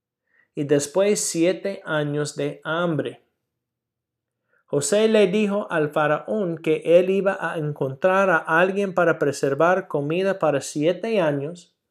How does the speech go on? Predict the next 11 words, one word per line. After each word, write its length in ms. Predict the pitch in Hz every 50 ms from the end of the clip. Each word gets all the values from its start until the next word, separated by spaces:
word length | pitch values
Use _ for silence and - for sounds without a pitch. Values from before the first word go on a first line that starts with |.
| _ _ _ _ _ _ _ _ _ _ _ _ _ _ _ _
y 160 | - 151 151
el 160 | 156 151 151 147
rey 240 | 160 185 202 214
escogió 720 | 208 196 - - - 175 170 165 - 180 180 180 185 190 180
a 60 | 165
José 480 | - 156 147 143 - - 180 180 185 180
para 260 | - 160 147 147 143
ser 240 | - - 165 160 165
un 220 | 160 151 147 156
líder 420 | 180 185 175 143 143 139 139 139
poderoso 800 | - 147 139 135 139 139 165 175 156 - - - 127 127 139